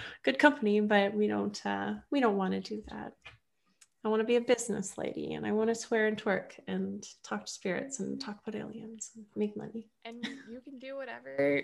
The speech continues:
Speaker 2: like, feels right, whatever resonates, whatever is going, what, like, the whole point of all of this is really ask better questions, be open to whatever's gonna be there,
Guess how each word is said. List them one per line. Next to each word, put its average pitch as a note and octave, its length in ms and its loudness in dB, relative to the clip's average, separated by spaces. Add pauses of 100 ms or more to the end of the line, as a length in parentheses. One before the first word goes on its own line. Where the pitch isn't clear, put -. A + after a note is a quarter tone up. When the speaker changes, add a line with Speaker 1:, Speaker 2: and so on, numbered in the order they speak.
(100)
Speaker 2:
like, C4 240 6
feels C4+ 640 8
right, A#3+ 480 10
whatever B3+ 600 12
resonates, A#3 680 8
whatever A#3 460 12
is B3 240 12
going, A#3+ 640 8 (720)
what, - 280 10
like, A#3 280 12
the A#3+ 160 12
whole D#4 380 12
point C4 340 12
of A#3 80 12
all A#3+ 200 10
of A3+ 100 4
this A#3 540 10 (360)
is G#3+ 220 12
really A3+ 720 10 (680)
ask A#3 360 10
better C4 240 12
questions, G#3 840 6 (220)
be - 260 0
open A3+ 380 12
to B3 140 10
whatever's G#3+ 560 10
gonna A#3+ 200 6
be G#3+ 200 2
there, G#3 500 4